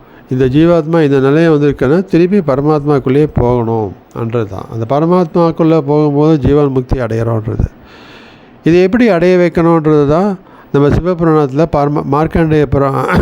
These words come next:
புராணத்திலையும் சொல்லப்பட்ட விஷயம் என்னன்னா, மார்க்கண்டேயர் வந்து பதினாறு வயசுல அவருக்கு வந்து கண்டம் வரும்போது, அவருக்கு சாதாரண சூழ்நிலை ஏற்படும் போது என்ன ஆகுதுன்னா, சிவனை நோக்கி தபஸ் பண்ணும்போது, அப்ப யமனை வந்து அவனுக்கு பாச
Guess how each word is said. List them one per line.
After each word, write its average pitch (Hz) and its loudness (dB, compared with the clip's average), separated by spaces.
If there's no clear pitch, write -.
புராணத்திலையும் 147 0
சொல்லப்பட்ட 131 0
விஷயம் 117 -2
என்னன்னா, 110 -4
மார்க்கண்டேயர் 175 0
வந்து 170 0
பதினாறு 165 2
வயசுல 160 0
அவருக்கு 143 0
வந்து 147 2
கண்டம் 151 2
வரும்போது, 139 2
அவருக்கு 131 0
சாதாரண 160 0
சூழ்நிலை 147 2
ஏற்படும் 131 0
போது 127 2
என்ன 123 2
ஆகுதுன்னா, 123 2
சிவனை 165 0
நோக்கி 143 0
தபஸ் 127 0
பண்ணும்போது, 113 -2
அப்ப 127 -2
யமனை 160 2
வந்து 165 2
அவனுக்கு 147 2
பாச 139 0